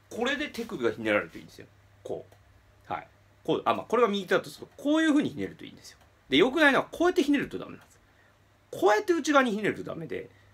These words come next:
こうやって内側にひねるのは丸です。だからこれがそのまま第三の動きになるわけですよ。ね、ところがこれを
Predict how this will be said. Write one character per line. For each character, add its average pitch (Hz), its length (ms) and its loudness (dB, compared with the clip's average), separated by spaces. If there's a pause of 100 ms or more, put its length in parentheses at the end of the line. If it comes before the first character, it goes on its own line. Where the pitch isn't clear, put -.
(260)
こ 285 160 0
う 302 40 6
や 311 60 4
っ 311 40 -6
て 285 80 -2
内 247 180 -4
側 208 140 2
に 185 80 0
ひ 156 60 -2
ね 208 80 0
る 233 40 0
の 247 100 4
は - 140 0
丸 - 300 -6
で - 100 -20
す。 - 180 -18 (720)
だ 214 100 2
か 180 60 2
ら 160 80 2
こ 262 140 -4
れ 277 60 2
が 247 100 4
そ 233 100 -4
の 233 80 0
ま 220 100 2
ま 170 100 0
第 147 200 4
三 170 160 0
の 139 120 -6
動 139 120 -6
き 98 100 -12
に 87 60 -14
な - 80 -16
る - 60 -16
わ - 120 -18
け - 60 -20
で - 60 -20
す - 80 -20
よ。 - 960 -8
ね、 165 60 4
と 196 100 -2
こ 302 80 -4
ろ 277 80 2
が 190 80 0
こ 170 80 0
れ 220 80 4
を 208 160 0